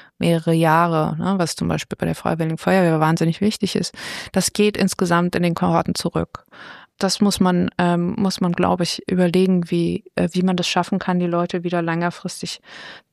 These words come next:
am Ball zu halten, aber auf der anderen Seite eben auch die Engagementform so zu flexibilisieren. Und das ist eben in, in Richtung der Organisationen adressiert, dass man die, die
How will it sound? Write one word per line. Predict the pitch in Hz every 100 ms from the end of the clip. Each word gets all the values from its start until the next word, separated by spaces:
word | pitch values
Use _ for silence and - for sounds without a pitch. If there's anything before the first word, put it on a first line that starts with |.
| _ _
am | 185
Ball | 190 196 254
zu | - 196
halten, | 202 196 -
aber | 185 -
auf | -
der | 165
anderen | 185 208 190
Seite | 185 185 190
eben | 185 180
auch | - 165
die | -
Engagementform | 180 180 175 180 180 - 185 180
so | 175 196
zu | -
flexibilisieren. | 175 190 185 - 185 170 165 156 165 185
Und | 208 170
das | 165 -
ist | - -
eben | 175 165 170
in, | - 180
in | - 180
Richtung | 175 - - 170
der | 87 -
Organisationen | 175 170 170 170 165 - 185 190
adressiert, | - - 196 - 180 180 -
dass | 170
man | 175 170
die, | 185 185
die | 180 175